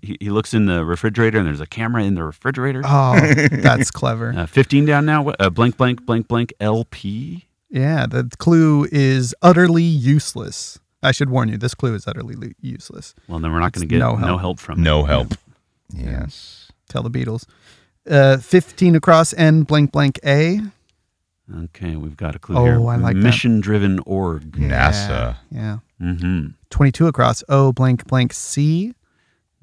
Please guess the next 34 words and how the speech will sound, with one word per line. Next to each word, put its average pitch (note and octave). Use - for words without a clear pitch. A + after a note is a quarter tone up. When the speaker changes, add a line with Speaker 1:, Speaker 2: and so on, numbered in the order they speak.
Speaker 1:
That -
clue E2
Speaker 2:
That's D#2+
an E2
Speaker 1:
there. D#2
Speaker 2:
international, B2
international D#3
abbreviated. A#2+
Speaker 3:
That G2
would D#2
be C#2+
opec. C2
Speaker 2:
Oh, A#2+
nice. A2+
Group, C3+
uh, B2+
founded B2+
in A#2
nineteen A2+
sixty -
with A#2
five F3+
members. B2
Speaker 1:
Yeah, F#2
the E2+
Speaker 2:
O D3+
P -
E D#3
C. A#2+
Speaker 1:
Okay, F2
there E2+
we E2
have D#2+
opec. -